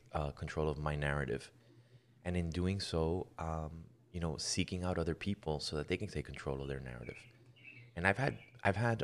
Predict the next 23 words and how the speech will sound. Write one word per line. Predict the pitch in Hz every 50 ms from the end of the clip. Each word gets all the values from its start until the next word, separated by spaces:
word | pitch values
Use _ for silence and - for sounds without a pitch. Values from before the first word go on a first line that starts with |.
| - -
friends, | - - 95 92 92 90 90 -
I've | - 80 -
had | - 85 80
family, | - - 90 87 87 87 85 85 82
I've | 80 76 -
had | 85 82 82 80 76 - - - - - -
strangers. | - - - 92 92 87 82 87 82 - - - - - - - - - -
I | 92
have, | 101 107 107 98 95 92 - - - -
um, | 90 85 80 78 78 73 71
had | 76 - 95 -
conversations | - 95 90 85 - - 87 82 - 90 78 80
with | 76 -
several | - - - 90 87 87 87 -
people, | - 87 - 82
yourself | 82 82 82 - 107 110 - 104
included. | 87 78 82 87 107 123 110 - - - - - - - - - - - - - -
And | 92 85 85 82 80 78 76 73 - - - - - - - - - - _ _ _ -
when | 95 101 101 98
you | 98 98
share | - - - 110 113
your | 120 117 113
story, | 101 - - - 110 117 117 113 104 92 87 82 -